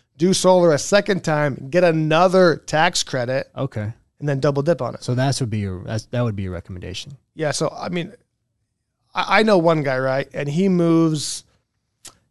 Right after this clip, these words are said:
Speaker 1: every, like, two, three years.
Speaker 2: Okay.
Speaker 1: And he's done solar for me multiple times.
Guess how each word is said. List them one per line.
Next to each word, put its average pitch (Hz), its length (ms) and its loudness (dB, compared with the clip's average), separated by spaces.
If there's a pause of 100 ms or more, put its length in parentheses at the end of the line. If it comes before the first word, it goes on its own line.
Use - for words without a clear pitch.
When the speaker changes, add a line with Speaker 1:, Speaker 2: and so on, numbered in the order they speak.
Speaker 1:
every, 190 240 6
like, 170 260 4
two, 151 180 0
three 131 220 -8
years. - 360 -12 (240)
Speaker 2:
Okay. 98 160 -10
Speaker 1:
And 143 120 -8
he's 190 200 0
done 196 220 2
solar 170 360 2
for 151 180 -4
me 143 340 -4
multiple 143 480 -6
times. - 400 -14